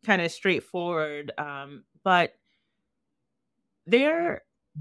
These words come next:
as we become more polarized, um, I think people have really dug into, like, whatever side of whatever issue they believe in or <clears throat> on whatever side of the ideological spectrum they're on.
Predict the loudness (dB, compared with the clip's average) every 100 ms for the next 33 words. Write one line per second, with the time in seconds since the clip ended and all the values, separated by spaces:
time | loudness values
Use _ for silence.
0 | -10 -6 2 2 4 0 -2 2 2 4
1 | 0 -2 -2 0 0 2 0 0 -4 -8
2 | -12 -8 -6 -6 -6 -10 -14 _ -20 -20
3 | _ _ -4 0 2 2 -2 -4 -2 0
4 | 0 -2 -8 -6 -4 -4 -4 -2 -2 -2
5 | -6 -8 -12 -10 -8 -8 -8 -10 -6 -4
6 | -4 -8 -4 -2 -2 -4 -6 -6 -6 -8
7 | -14 _ _ -6 -6 -8 -6 -4 -2 -2
8 | -2 -2 -4 -4 -6 -6 -6 -6 -8 -8
9 | -12 -16 -18 _ _ -18 -18 _ _ _
10 | _ _ _ _ -8 -4 -4 -2 -2 -2
11 | -4 -4 -2 -2 -2 -2 -2 -2 -6 -16
12 | -6 -4 -4 -6 -8 -6 -6 -6 -6 -8